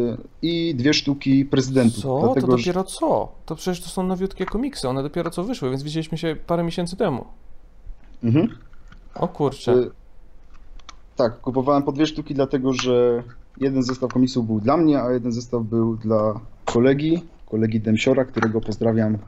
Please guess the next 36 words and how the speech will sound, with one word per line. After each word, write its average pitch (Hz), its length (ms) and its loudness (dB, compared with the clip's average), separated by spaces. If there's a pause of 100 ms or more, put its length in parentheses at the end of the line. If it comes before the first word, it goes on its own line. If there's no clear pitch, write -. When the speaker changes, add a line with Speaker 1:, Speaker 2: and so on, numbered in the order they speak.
(420)
Speaker 2:
Pozdrawiamy 143 600 0
Demsiora. 139 600 0 (640)
Speaker 1:
Pozdrawiamy 117 480 4
Demsiora, 113 480 4
tak. 95 300 -4 (140)
Speaker 2:
Czy 131 120 -4
Demsior 147 440 0
nazywa 143 360 -2
się 139 140 -4
tak 135 180 -4
dlatego, 131 320 -4
że 127 100 -4
dużo 131 220 -2
cytuje 123 420 -2
Dema, 123 380 2
ale 110 380 2 (580)
źle? 120 440 0
Speaker 1:
Y, 117 340 2 (100)
Speaker 2:
Więc 117 160 -6
jest 117 140 -10
takim 131 320 8
Speaker 1:
nie. 131 200 6
Speaker 2:
Dem-, 117 260 4 (100)
monsterem? 123 920 -4 (420)
Speaker 1:
Nie, 151 180 6
nie, 143 240 6
jest, - 440 0
y, 127 260 -2
tak-, 131 340 -6
taksywka 143 360 0
ma 143 140 6
inną 131 220 6
historię, 110 540 -2 (240)
ale 117 140 -2
Speaker 2:
Okej. 113 200 2
Speaker 1:
nie 113 80 -4